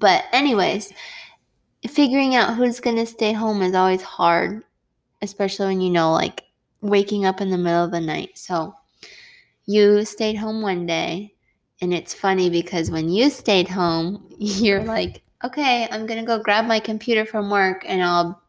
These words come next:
I'll be ready to work from home with him." And so Ad goes to his car, drives two minutes to work, grabs in his, his computer, comes two minutes back. So he's back in five minutes, ready for the day.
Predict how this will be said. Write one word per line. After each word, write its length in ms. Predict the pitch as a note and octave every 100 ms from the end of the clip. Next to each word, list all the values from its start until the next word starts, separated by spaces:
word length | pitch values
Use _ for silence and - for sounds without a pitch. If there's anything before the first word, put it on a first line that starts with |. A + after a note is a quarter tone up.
| -
I'll 160 | F3+
be 160 | F3+ F3+
ready 240 | F3 D#3+
to 100 | E3 D#3+
work 240 | D#3+ -
from 180 | - D#3+
home 360 | E3 D#3 D3 -
with 180 | F3 -
him." 260 | - - - - - - - -
And 100 | F3+
so 140 | F3 E3 -
Ad 340 | D#3+ D#3+ F3+ _ _ _ _ _ _ _ _
goes 200 | F#3 E3+
to 80 | F3
his 160 | D#3 -
car, 360 | D4+ D4 C#4+ C#4
drives 360 | A3 F#3+ G3
two 160 | - G#3
minutes 300 | F#3+ E3+ -
to 140 | A3+
work, 320 | B3+ C#4 C4
grabs 340 | - G3 F3+ -
in 160 | F#3+ G3
his, 220 | G3+ G#3 -
his 260 | - G#3 -
computer, 480 | G3+ A#3+ B3 B3
comes 340 | B3 A3+ G#3 -
two 160 | -
minutes 340 | G3 F#3 - -
back. 320 | D#3+ - -
So 140 | - G3
he's 260 | B3+ B3+
back 280 | A3 - -
in 140 | G3+
five 340 | - E3+ E3 G#3+
minutes, 380 | E3+ E3+ F#3+ F3
ready 220 | E3 F3
for 200 | - F#3+
the 100 | G#3
day. 360 | E3+ - G#3